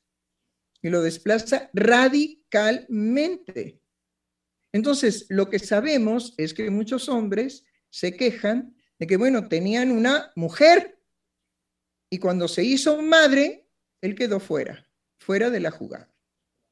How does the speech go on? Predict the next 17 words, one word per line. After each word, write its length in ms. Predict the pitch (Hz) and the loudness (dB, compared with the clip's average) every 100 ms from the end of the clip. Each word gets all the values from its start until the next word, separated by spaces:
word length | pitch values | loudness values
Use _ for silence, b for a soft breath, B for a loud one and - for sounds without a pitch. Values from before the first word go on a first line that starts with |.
| _ _ | _ _
¿sí? 560 | _ - 160 208 269 _ _ _ _ _ _ _ _ | _ -8 -4 -4 -6 _ _ _ _ _ _ _ _
Que 380 | - 240 240 285 | 4 4 6 4
ella 460 | 320 262 294 370 359 | 4 6 4 2 -6
finalmente 1000 | - 220 233 277 302 269 254 254 262 226 | -6 -2 -2 -2 -2 -2 -4 -2 0 2
encuentra 920 | 214 208 202 285 403 427 - - - _ _ _ _ _ _ _ _ _ _ _ _ _ _ _ | 2 -2 -6 -6 -4 -4 -6 -8 -10 _ _ _ _ _ _ _ _ _ _ _ _ _ _ _
con 260 | - 202 202 | 2 2 4
tener 380 | 208 233 294 330 | 2 4 4 4
el 160 | 330 | 4
hijo, 640 | 330 330 - 208 220 - _ _ _ _ _ _ _ _ _ _ _ | 2 2 -4 -6 -6 -8 _ _ _ _ _ _ _ _ _ _ _
¿sí? 520 | - 196 220 320 - _ _ - | -10 -4 -4 -4 -12 _ _ -2
La 340 | 233 277 330 | 2 6 6
satisfacción 880 | 381 339 311 233 - 220 - 254 285 | 4 -2 -2 -6 -6 -10 -6 -2 0
buscada. 600 | 349 277 - 277 175 147 _ b | 0 -2 0 -2 -2 -8 _ b
Eso 340 | - 392 - 349 | 4 4 6 2
no 160 | 320 | 0
quiere 260 | 320 285 277 | 0 0 0
decir 720 | 214 185 - 185 226 349 - | -2 -4 -4 -6 -6 -8 -14